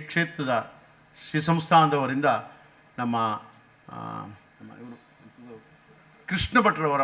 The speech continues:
ಮುಖಾಂತರವಾಗಿ ಆಶೀರ್ವಾದ ಮಂತ್ರಾಕ್ಷತೆಯನ್ನು ಕಳಿಸಿಕೊಟ್ಟು ನಮ್ಮನ್ನು ಅನುಗ್ರಹಿಸಿ ಈ ಜವಾಬ್ದಾರಿಯನ್ನು ನಿರ್ವಹಿಸ್ತಕ್ಕಂಥ ಕೃಪೆಯನ್ನು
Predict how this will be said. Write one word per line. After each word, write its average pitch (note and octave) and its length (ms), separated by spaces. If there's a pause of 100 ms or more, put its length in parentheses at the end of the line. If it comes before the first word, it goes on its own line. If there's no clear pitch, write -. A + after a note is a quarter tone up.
ಮುಖಾಂತರವಾಗಿ C#3+ 680 (480)
ಆಶೀರ್ವಾದ F3 440 (100)
ಮಂತ್ರಾಕ್ಷತೆಯನ್ನು C3 800
ಕಳಿಸಿಕೊಟ್ಟು D3+ 540 (460)
ನಮ್ಮನ್ನು A#2+ 400 (220)
ಅನುಗ್ರಹಿಸಿ C3+ 680 (400)
ಈ A2+ 160
ಜವಾಬ್ದಾರಿಯನ್ನು C3 720 (100)
ನಿರ್ವಹಿಸ್ತಕ್ಕಂಥ B2 680 (1600)
ಕೃಪೆಯನ್ನು D3 500